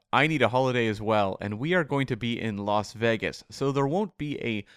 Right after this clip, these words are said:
normal episode out, but we will have a very exciting Spy Master interview for all of you with Ivana Milicevic, who played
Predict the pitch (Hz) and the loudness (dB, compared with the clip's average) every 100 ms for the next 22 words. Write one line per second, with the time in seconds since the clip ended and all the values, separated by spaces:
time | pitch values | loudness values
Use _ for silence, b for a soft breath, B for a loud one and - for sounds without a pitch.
0 | b 101 123 180 156 123 104 - 104 - | b 0 4 4 4 2 0 -2 -4 -4
1 | 90 101 - - 113 117 123 151 131 120 | 0 -2 -2 -2 0 0 0 0 2 2
2 | 120 107 113 127 123 - - 104 104 101 | 2 2 4 4 2 -2 0 0 0 -4
3 | B B - - - 127 127 123 117 117 | B B -18 -18 0 4 4 4 0 -2
4 | - 117 - 117 127 120 107 110 107 b | -4 -6 -6 -4 0 0 0 -2 -4 b
5 | b _ 113 110 92 107 110 101 104 107 | b _ -4 -2 0 0 0 -2 -2 -4
6 | 127 b b 117 135 110 - _ _ 113 | -4 b b -4 -2 -2 -4 _ _ -4
7 | 107 113 147 180 170 110 123 180 - 104 | 0 2 2 2 -2 -2 -2 -4 -4 -4
8 | 92 - - - _ _ _ - 127 117 | -6 -8 -18 -20 _ _ _ -6 -6 -6
9 | - 123 131 127 117 | -6 -2 0 0 -2